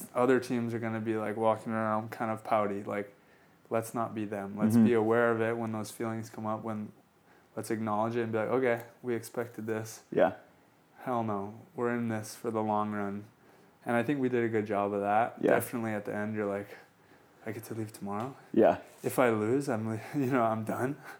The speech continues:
Speaker 2: Yeah.
Speaker 1: You know, those thoughts come into your head, and it's, like, complete B S, but,
Speaker 2: Yeah.
Speaker 1: um, it's good to just acknowledge it. I mean, we were prepared. We were talking with our sports psych and,
Speaker 2: Yeah.
Speaker 1: you know, all that.
Speaker 2: Yeah. If you guys hear some beeping and whatnot, Try's getting his, uh,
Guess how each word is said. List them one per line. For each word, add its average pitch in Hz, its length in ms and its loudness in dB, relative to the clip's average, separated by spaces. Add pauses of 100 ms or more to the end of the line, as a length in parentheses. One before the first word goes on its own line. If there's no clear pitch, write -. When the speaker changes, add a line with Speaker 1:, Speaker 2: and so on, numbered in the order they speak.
(100)
Speaker 2:
Yeah. 107 160 10
Speaker 1:
You 143 60 6
know, 139 100 4
those 139 220 2
thoughts 127 280 4
come 123 140 -10
into 113 140 -4
your 107 60 -6
head, 110 140 -2
and 104 140 -6
it's, 101 120 -14
like, 98 240 -10 (460)
complete 127 420 0
B 113 200 0
S, 104 420 -6
but, 110 280 -4 (180)
Speaker 2:
Yeah. 87 240 8 (220)
Speaker 1:
um, 98 360 -6 (680)
it's - 140 -10
good 131 200 0
to 120 60 -8
just 117 240 -8
acknowledge 107 380 -2
it. 107 40 -2
I - 20 -4
mean, 113 160 -4
we 147 80 4
were 143 80 4
prepared. - 420 -8
We 120 80 -2
were 120 60 0
talking 113 480 -2
with 107 100 -8
our 110 120 -8
sports - 340 -10
psych - 360 -12
and, 107 200 -10 (180)
Speaker 2:
Yeah. - 240 4 (160)
Speaker 1:
you 117 60 -6
know, 95 100 -2
all 95 160 -4
that. 95 280 -6 (200)
Speaker 2:
Yeah. - 240 4 (340)
If 104 100 2
you 110 60 4
guys 117 220 8
hear 127 140 8
some 110 200 4
beeping 104 260 6
and 92 180 4
whatnot, 92 400 4 (180)
Try's 95 300 4
getting 98 220 4
his, 71 200 0
uh, 78 280 6